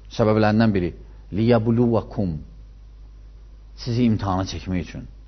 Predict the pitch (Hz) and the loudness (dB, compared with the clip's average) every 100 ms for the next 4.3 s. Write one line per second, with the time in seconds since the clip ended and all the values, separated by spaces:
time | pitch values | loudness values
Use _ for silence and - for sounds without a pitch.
0 | - - - - - - - - - - | -20 -20 -20 -20 -20 -20 -20 -20 -20 -20
1 | - - - - - - - 143 196 151 | -20 -20 -20 -20 -20 -16 2 6 6 6
2 | 139 120 - 175 202 208 - - - - | 4 4 2 0 -2 -6 -12 -18 -8 4
3 | 131 170 - - - 120 123 143 - 92 | 6 6 2 -6 0 2 2 0 -2 -4
4 | 82 64 | -4 -6